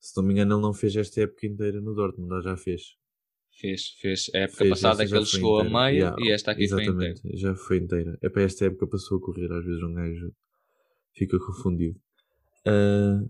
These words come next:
Speaker 1: Sporting Braga, sábado. Quem é que tu achas que vai levar a supertaça?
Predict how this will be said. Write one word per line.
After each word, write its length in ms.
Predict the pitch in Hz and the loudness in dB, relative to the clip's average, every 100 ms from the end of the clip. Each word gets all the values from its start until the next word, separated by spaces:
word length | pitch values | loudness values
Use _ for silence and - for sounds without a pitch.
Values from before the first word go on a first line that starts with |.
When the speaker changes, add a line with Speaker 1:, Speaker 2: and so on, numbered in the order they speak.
| - | -10
Speaker 1:
Sporting 440 | - 117 104 107 | 0 2 2 2
Braga, 380 | 101 90 87 95 _ _ _ _ | 2 0 -2 -12 _ _ _ _
sábado. 520 | - - 95 85 90 _ _ _ _ _ _ _ _ - | -8 0 0 0 -6 _ _ _ _ _ _ _ _ 2
Quem 120 | 101 | 2
é 40 | |
que 60 | 95 | 2
tu 140 | 95 | 2
achas 320 | 95 - 92 | 2 2 -4
que 380 | - - 107 104 | -2 2 4 4
vai 200 | - 98 | 2 2
levar 300 | 95 92 92 87 98 113 _ _ _ _ _ _ _ _ - _ - | 4 2 2 0 -6 -12 _ _ _ _ _ _ _ _ -20 _ -12
a 80 | - | -10
supertaça? 680 | - 98 - 71 - - | 0 0 0 -6 -6 -14